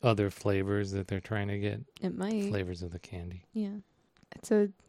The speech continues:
Speaker 2: I don't think I've ever done this with Satsuma Drops in my life.
Speaker 1: You have had Satsuma Drops.
Speaker 2: I have had Satsuma Drops. I don't think I've ever done this, though, once I have finished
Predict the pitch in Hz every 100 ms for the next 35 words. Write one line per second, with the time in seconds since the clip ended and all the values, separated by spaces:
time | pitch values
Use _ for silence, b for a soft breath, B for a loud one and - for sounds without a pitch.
0 | _ 233 277 311 302 247 - 208 208 190
1 | 180 175 156 180 - - - _ - 202
2 | - - 175 - 175 165 - - - -
3 | - _ _ _ _ 196 190 175 156 135
4 | - - - _ - 120 92 95 - 98
5 | 92 85 - 92 85 - 98 - 208 202
6 | 185 202 226 240 208 - 190 175 170 165
7 | 165 - 196 202 214 202 185 175 175 180
8 | 175 185 180 175 180 180 - 175 151 98
9 | 202 _ - 196 185 185 175 175 - -
10 | _ _ - - 190 185 - -